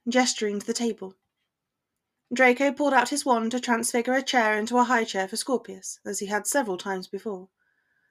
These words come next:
"Oh, there's no need. We got him one for Christmas,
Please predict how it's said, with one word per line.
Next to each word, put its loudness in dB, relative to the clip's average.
"Oh, 0
there's 10
no 10
need. 4
We 2
got 0
him 2
one 2
for -4
Christmas, -6